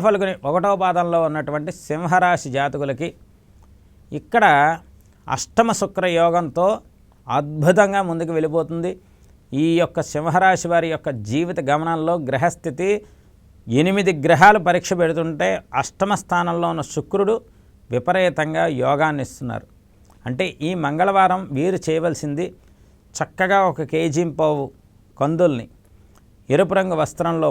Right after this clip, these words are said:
మూట కట్టి చక్కగా ఓ సద్బ్రాహ్మణ పండితుడికి దక్షిణతో సహా దానం ఇవ్వడం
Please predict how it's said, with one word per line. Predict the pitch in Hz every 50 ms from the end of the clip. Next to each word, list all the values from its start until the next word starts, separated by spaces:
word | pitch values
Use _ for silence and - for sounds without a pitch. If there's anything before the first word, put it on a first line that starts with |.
| 123 120
మూట | 123 147 156 131 147 147
కట్టి | 135 - - 139 127 - - _ _ _ - - - _ _ _ - _ - -
చక్కగా | 165 147 - - - 175 170 175 185 180
ఓ | 165 139 -
సద్బ్రాహ్మణ | 147 135 131 131 131 131 170 180 180 180 170 131 151
పండితుడికి | 151 156 156 139 156 147 151 135 113 123
దక్షిణతో | 139 - - - 180 180 175 170 - 165
సహా | 143 147 156 143 120
దానం | 120 123 131 147 147 143
ఇవ్వడం | 131 131 131 127